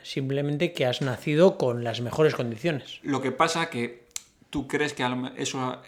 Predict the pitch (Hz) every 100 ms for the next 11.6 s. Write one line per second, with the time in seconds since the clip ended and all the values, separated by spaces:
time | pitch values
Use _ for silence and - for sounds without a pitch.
0 | - - 139 139 127 123 123 120 120 117
1 | 117 127 127 127 120 104 - 147 131 113
2 | 110 104 113 127 - - _ _ _ -
3 | 135 120 120 117 120 123 135 143 123 139
4 | 170 151 131 123 127 123 135 143 139 127
5 | 139 143 135 117 131 120 123 131 143 139
6 | 127 120 120 123 120 135 135 - - -
7 | - - - - 160 143 139 135 147 -
8 | - 143 - 135 135 135 135 131 131 127
9 | 117 - 151 147 139 131 127 123 - 165
10 | 190 160 143 135 135 143 139 156 165 -
11 | - 135 135 139 165 175